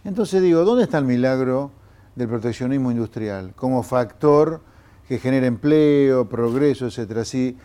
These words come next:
estamos rogando por una cosecha del campo para que nos vaya bien, ¿no? Acá la sociedad es cómplice de comprar el buzón que nos vende el proteccionismo industrial. Si nos salvamos siempre por el campo, ¿dónde están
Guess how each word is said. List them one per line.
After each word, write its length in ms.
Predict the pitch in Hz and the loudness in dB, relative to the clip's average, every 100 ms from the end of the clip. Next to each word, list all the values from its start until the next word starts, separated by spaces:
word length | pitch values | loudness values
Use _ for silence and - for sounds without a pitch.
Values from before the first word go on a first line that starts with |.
| - - | -18 -10
estamos 360 | 120 165 170 | -4 -2 0
rogando 380 | 143 147 160 143 | 0 0 0 -2
por 120 | 120 | -2
una 160 | 143 131 | -2 -4
cosecha 380 | 120 143 127 127 | -4 -6 -6 -6
del 80 | 113 | -6
campo 240 | 151 139 | -6 -6
para 140 | 113 113 | -6 -6
que 80 | |
nos 100 | 107 | -8
vaya 240 | 117 104 104 | -10 -10 -10
bien, 280 | 95 90 90 | -10 -10 -14
¿no? 240 | 120 156 - - - _ | -14 -16 -20 -20 -20 _
Acá 240 | - 117 123 | -8 -2 0
la 120 | 117 | 0
sociedad 300 | 120 113 170 | -4 -4 -2
es 40 | - | -2
cómplice 520 | 196 175 120 107 117 | -4 -4 -4 -6 -6
de 120 | 110 | -6
comprar 540 | 110 113 110 135 139 139 - - - | -6 -8 -4 -4 -4 -8 -20 -18 -6
el 140 | 127 | -2
buzón 520 | 123 127 - 160 160 | 0 0 0 -2 -2
que 140 | 127 131 | -2 -2
nos 180 | 127 127 | -2 0
vende 520 | 147 135 131 147 151 - - - _ - | 0 0 -2 -2 -4 -16 -20 -20 _ -16
el 360 | - 113 113 107 | -6 -2 -2 -4
proteccionismo 640 | 117 101 117 127 131 117 | -6 -6 -6 -4 -4 -4
industrial. 480 | 107 101 104 98 90 | -6 -8 -10 -12 -10
Si 120 | 123 | -4
nos 140 | 139 139 | -4 0
salvamos 360 | 170 220 180 | 2 2 0
siempre 200 | 175 165 | -2 0
por 180 | 139 139 | 2 0
el 80 | 120 | 0
campo, 340 | 113 107 101 | -4 -6 -6
¿dónde 220 | 170 185 151 | -6 -4 -4
están 380 | - 110 92 | -4 -4 -6